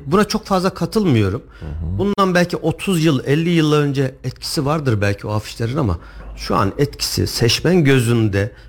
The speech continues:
Speaker 1: fikrini değiştirecek. Ben orada binanın tepesine devasa beş yüz metrekarelik afiş yaptım diye fazladan bir oy geleceğini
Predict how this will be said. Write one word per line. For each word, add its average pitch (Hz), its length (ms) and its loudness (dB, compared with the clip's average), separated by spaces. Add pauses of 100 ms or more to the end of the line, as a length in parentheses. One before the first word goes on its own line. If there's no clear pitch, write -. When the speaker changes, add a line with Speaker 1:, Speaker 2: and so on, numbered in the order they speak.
(140)
Speaker 1:
fikrini 151 540 0
değiştirecek. 117 680 2
Ben 127 240 -2
orada 127 480 0
binanın 131 380 2
tepesine 117 500 -2
devasa 120 580 2 (240)
beş 143 220 -2
yüz 123 120 -2
metrekarelik 120 640 -2 (460)
afiş - 340 -4
yaptım 131 460 2
diye 120 260 2 (360)
fazladan 147 540 2
bir 165 60 4
oy 151 160 4
geleceğini 139 640 0